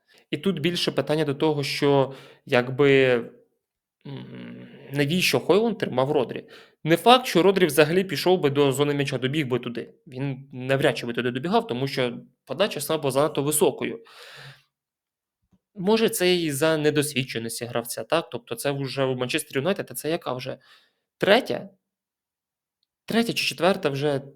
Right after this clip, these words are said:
м, пенальті підряд в матчах, там вже просто це, <laughs> цей список доволі довгий, і це ненормально для такої команди, як Манчестер Юнайтед. Ну що ж,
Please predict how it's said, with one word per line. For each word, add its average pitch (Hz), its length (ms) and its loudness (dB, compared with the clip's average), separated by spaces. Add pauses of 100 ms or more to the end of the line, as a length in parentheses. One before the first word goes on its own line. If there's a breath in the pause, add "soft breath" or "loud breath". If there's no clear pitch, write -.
(260)
м, 139 300 -4
пенальті 151 440 2
підряд 156 480 0 (180)
в 135 80 -14
матчах, 127 480 -2
там 120 500 -4
вже 117 480 -4
просто 127 380 -6
це, 135 260 -4 (140)
<laughs> 190 720 2
цей 147 140 0
список 170 540 2
доволі 143 420 4
довгий, 151 420 4
і - 200 -8
це 127 180 2
ненормально 135 560 2
для 117 120 -2
такої 123 280 -2
команди, 143 340 0
як 120 100 0
Манчестер 131 400 -2
Юнайтед. 131 400 -6 (520 loud breath)
Ну 392 420 -16
що - 180 -14
ж, - 180 -20